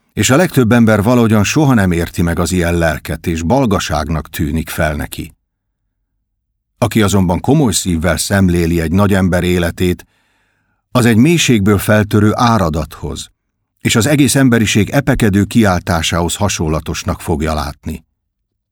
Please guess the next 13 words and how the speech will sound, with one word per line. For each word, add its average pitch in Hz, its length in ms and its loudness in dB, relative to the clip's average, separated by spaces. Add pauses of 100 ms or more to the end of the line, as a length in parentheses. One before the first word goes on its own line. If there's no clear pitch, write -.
(100)
Mert 117 300 0
egy 110 160 0
ilyen 123 240 4
élet 113 280 2
valójában 107 680 2
mindig 117 380 2
egy 110 140 0
alakot 110 420 -2
öltött 90 640 -4
és 92 120 -2
személyé 104 600 2
vált 90 360 -2
álom, 85 640 -6